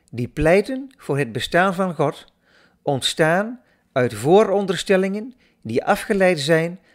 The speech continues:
uit andere bronnen dan de observatie van de wereld, bijvoorbeeld uit de rede. Met andere woorden, ontologische argumenten zijn argumenten die gebaseerd zijn op enkel analytische,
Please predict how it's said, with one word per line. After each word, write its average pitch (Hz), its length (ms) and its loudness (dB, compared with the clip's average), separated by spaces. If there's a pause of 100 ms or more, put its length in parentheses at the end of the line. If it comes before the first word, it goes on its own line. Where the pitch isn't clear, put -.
(180)
uit - 280 0
andere 208 360 2
bronnen 190 380 4
dan 160 160 2
de 135 100 -2
observatie 151 720 0
van 160 120 -4
de 156 100 -6
wereld, 127 480 -2 (440)
bijvoorbeeld 147 760 0 (220)
uit 160 200 -2
de 151 60 2
rede. 143 420 0 (960)
Met 131 200 -2
andere 165 340 0
woorden, 156 480 0 (1400)
ontologische 214 840 4
argumenten 156 760 -2 (420)
zijn 147 300 2
argumenten 160 760 -2
die 131 200 -4
gebaseerd 127 500 0
zijn 190 440 0
op - 260 -4
enkel 196 360 -2
analytische, 151 800 -4